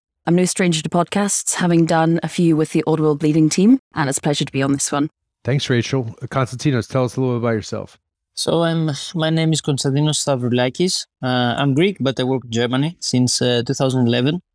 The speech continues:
Speaker 3: Uh, and everybody has problems with my name, so don't worry about it.
Speaker 2: <laughs>
Speaker 3: Um, I'm consultant of, uh, vascular and endovascular,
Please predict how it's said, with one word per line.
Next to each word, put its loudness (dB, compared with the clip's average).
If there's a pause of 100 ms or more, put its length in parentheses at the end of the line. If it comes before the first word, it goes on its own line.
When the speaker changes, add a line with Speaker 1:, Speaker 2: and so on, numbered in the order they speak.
(200)
Speaker 3:
Uh, 2
and 0
everybody 2
has -4
problems -2
with 0
my 2
name, 2
so 0
don't 0
worry 2
about 0
it. -4
Speaker 2:
<laughs> -2
Speaker 3:
Um, 2
I'm -2
consultant 0
of, -2
uh, 0
vascular 0
and 0
endovascular, -2